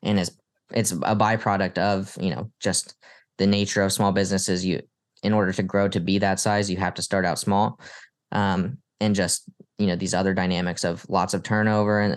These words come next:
in, in these businesses and, and, you know, destruction and creative destruction, uh, in different industries and new businesses coming in to, uh, to fill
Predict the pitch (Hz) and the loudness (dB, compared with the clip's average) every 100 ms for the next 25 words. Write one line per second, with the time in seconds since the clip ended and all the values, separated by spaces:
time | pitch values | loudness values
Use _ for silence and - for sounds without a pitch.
0 | - 107 104 - _ 110 110 104 110 104 | 0 2 2 -2 _ 0 2 2 0 0
1 | 104 98 110 104 98 92 78 80 - _ | 0 0 2 2 0 -2 -2 -4 -10 _
2 | - - _ - 90 80 80 - 71 65 | -20 -20 _ -4 -4 -2 -4 -6 -6 -6
3 | 127 - _ _ - 95 - 104 - - | -10 -16 _ _ -6 -6 0 -2 0 0
4 | 107 95 - 117 110 98 95 - 95 - | 0 0 0 0 2 0 -4 -2 -4 0
5 | 101 90 - - - - _ 95 78 - | -2 -2 -6 -16 -20 -20 _ -4 -2 0
6 | 101 95 95 85 90 95 - 80 82 82 | 0 0 -2 -2 -2 -4 -4 -4 -2 -2
7 | 90 95 92 92 87 - 85 - - _ | 0 0 0 -2 -2 -2 -4 -6 -10 _
8 | _ - 98 98 92 92 95 - 90 71 | _ -2 2 2 2 0 0 -2 -2 -2
9 | 80 110 - _ - 101 - 98 87 90 | -2 -4 -8 _ -6 -4 0 2 2 -2